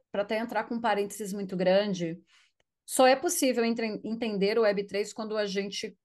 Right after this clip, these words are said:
começa a perceber benefícios. E não interessa o nome, né? Que nem eu falo, "Cara, ninguém quer saber como é que o Pix funciona. Eu quero saber se quando eu digito lá a tua chave, você recebe o, o dinheiro." E eu tava pensando, né? Você usou alguns exemplos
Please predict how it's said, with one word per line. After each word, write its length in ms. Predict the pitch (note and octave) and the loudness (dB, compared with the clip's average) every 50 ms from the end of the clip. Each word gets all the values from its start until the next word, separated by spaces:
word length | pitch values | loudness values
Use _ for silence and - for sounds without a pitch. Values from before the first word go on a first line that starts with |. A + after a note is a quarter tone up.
| _ _ _ | _ _ _
começa 400 | - - G3+ G#3 G3+ G3 - - | 0 2 2 4 2 2 2 0
a 20 | A3+ | 0
perceber 720 | - G#3+ G#3 - - G#3+ F#3+ F#3+ F#3+ G3 G3 G3 F#3 F#3 - | 0 -2 -2 -2 -2 0 2 2 2 2 2 0 -2 -4 -4
benefícios. 600 | F#3+ G#3 G#3 A3 G#3 - - E3+ D#3+ - F3+ F3 | -4 -4 -4 -4 -6 -6 -6 -6 -4 -4 -4 -4
E 60 | G#3 | -4
não 80 | G#3+ A3+ | -2 -2
interessa 380 | A3+ B3 A#3 A#3 A#3 A#3+ - | 0 2 2 2 2 2 2
o 40 | C#4 | 2
nome, 300 | B3 G3+ F#3 F#3 F3+ E3 | 4 4 4 2 2 2
né? 120 | E3 E3 E3 | 0 -2 -4
Que 80 | - | -6
nem 60 | G#3 A#3 | -6 -6
eu 80 | B3 | -4
falo, 160 | - G#3 G#3+ | -4 -4 -2
"Cara, 160 | - C#4+ B3 A3+ | 0 0 0 0
ninguém 180 | G#3+ A3 A#3 | 0 -2 -2
quer 100 | A#3+ C4+ | -2 -2
saber 160 | C4 - B3 | 0 0 0
como 140 | B3 B3 B3 | 0 0 -2
é 20 | B3+ | -4
que 100 | C4 D4 | -6 -6
o 60 | - | -6
Pix 280 | - B3 B3 - - | -6 -6 -6 -8 -8
funciona. 460 | - C4+ D#4 - - C#4 A#3+ G3+ E3+ E3 | -4 -4 -4 -2 0 0 0 0 0 0
Eu 40 | |
quero 120 | - F3 F#3 | -2 -4 -2
saber 280 | F#3 A#3+ A3+ B3 C#4 | -2 2 2 2 2
se 120 | D4 - D#4 | 2 0 -2
quando 220 | - B3 A#3 A3+ | -2 0 2 2
eu 80 | A#3 A3+ | 2 2
digito 460 | G#3 A3 G#3+ G3 G#3 G#3 G3+ G3+ G#3 | 2 0 -4 -4 -4 -4 -4 -2 2
lá 320 | G3+ G3 F#3+ F3 E3+ F3 - _ _ _ _ _ - | 4 4 4 4 2 -2 -6 _ _ _ _ _ -16
a 60 | F#3+ | -10
tua 160 | F#3 - B3 B3 | -4 -2 -2 0
chave, 360 | B3 - B3+ A#3+ B3+ A#3+ B3+ | 2 4 4 4 4 4 2
você 220 | A#3 B3+ B3+ B3+ A#3+ | 0 0 0 0 0
recebe 400 | A#3+ B3+ B3 - B3 A3+ A3 A3+ | 0 0 2 2 2 2 4 4
o, 200 | A3+ A3 - A3 | 2 2 0 -4
o 60 | A3 | -6
dinheiro." 440 | F#3+ G#3+ B3 A#3+ G#3 F#3 E3 E3 - - _ _ _ _ _ _ _ _ _ _ _ _ _ _ - | -6 -4 -4 -4 -2 -4 -4 -4 -8 -12 _ _ _ _ _ _ _ _ _ _ _ _ _ _ -6
E 120 | A3 A3 | -2 -2
eu 80 | G#3+ G3+ | -2 -2
tava 200 | G#3 G#3+ G#3 A3+ | 0 -2 -2 -2
pensando, 680 | A3+ A#3 A3 G#3+ F#3 - - G#3 G3 G3+ G3+ F#3+ F#3 | -2 -2 -4 -4 -4 -4 -4 -4 -2 -2 -2 -2 -2
né? 280 | F3+ F3+ F3+ F3 F3+ F3+ - _ _ _ _ _ _ _ _ _ | -2 -2 -2 -4 -6 -8 -12 _ _ _ _ _ _ _ _ _
Você 140 | - F#3 G#3 | -8 -4 -4
usou 180 | G3+ F#3 G#3 G3 | 0 2 2 2
alguns 260 | G3+ F#3+ G3+ G#3 F#3 | 2 2 0 -2 -2
exemplos 800 | A3 A3 F#3+ F3+ F#3+ F#3+ G3 G3+ G3 G3 F3+ F#3 F3+ - - - | -4 -4 -2 -2 -2 -2 -2 -4 -4 -4 -4 -4 -4 -6 -10 -14